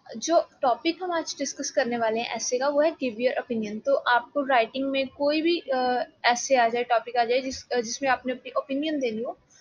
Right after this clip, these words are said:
तो आप ये format as it is use कर सकते हो और आपने बीच में ideas डाल सकते हो, जिससे कि आपकी mistakes कम होंगी और आपका टाइम भी काफ़ी save हो जाएगा।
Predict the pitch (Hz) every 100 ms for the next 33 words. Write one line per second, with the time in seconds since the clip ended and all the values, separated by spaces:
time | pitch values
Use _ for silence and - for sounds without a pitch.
0 | _ - - 262 269 269 311 311 262 240
1 | 254 - 226 226 226 302 302 254 233 -
2 | 247 254 - - 330 453 285 269 - 240
3 | 240 247 254 240 - 269 233 214 233 254
4 | 254 214 214 _ - 370 - _ - _
5 | 233 247 269 269 269 254 247 262 277 -
6 | 277 262 - 269 277 277 277 277 269 262
7 | 247 - 240 - 254 247 254 233 233 277
8 | 269 285 294 262 262 254 233